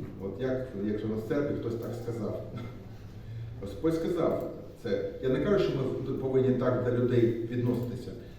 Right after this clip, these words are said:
але Господь наш, е, що був Вадим і Духу Святому, Святим, він знав, що це якраз було місце так сказати. І чому? Він пояснює, він не просто ображає людей, він пояснює, чому це. "Як можете ви говорити добрі речі, самі лишаєтесь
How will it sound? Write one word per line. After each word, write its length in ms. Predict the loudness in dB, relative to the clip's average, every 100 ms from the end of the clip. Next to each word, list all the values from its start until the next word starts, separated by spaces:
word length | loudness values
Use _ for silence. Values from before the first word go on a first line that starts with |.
| -4
але 220 | 4 6
Господь 520 | 6 4 4 6 8
наш, 160 | 6 0 0 0 0 -2 -2
е, 400 | 2 4 4 2
що 140 | 0
був 180 | 2 4
Вадим 360 | 6 6 6 6
і 20 |
Духу 220 | 4 4
Святому, 520 | 2 -2 -2 0 0 -2 -6 -10 -6
Святим, 400 | -2 0 2 0 -2 -6 -4
він 80 | -2
знав, 280 | 0 0 0
що 260 | -2 2
це 60 | 4
якраз 340 | 4 2 2
було 180 | 2 4
місце 220 | 4 2 0
так 120 | -2
сказати. 440 | -2 0 0 -2 -2 -4
І 20 |
чому? 280 | 0 2 4 2
Він 80 | 2
пояснює, 500 | 2 2 0 -2 -2
він 80 | -2
не 60 |
просто 280 | 0 0 2
ображає 480 | 2 2 4 4 4
людей, 340 | 2 2 0 -2 -8 -12 -10
він 80 | -6
пояснює, 460 | 2 4 6 4 0
чому 160 | 0
це. 240 | -2 -4 -8 -10 -10 -10 2
"Як 320 | 4 6 6
можете 280 | 8 8 6
ви 160 | 4
говорити 340 | 6 8 8 6
добрі 400 | 6 6 6 6
речі, 540 | 6 6 4 2 0 -4 -8 -10 -12 -12 -14 -10
самі 240 | 4 6 6
лишаєтесь 680 | 6 4 4 4 4 2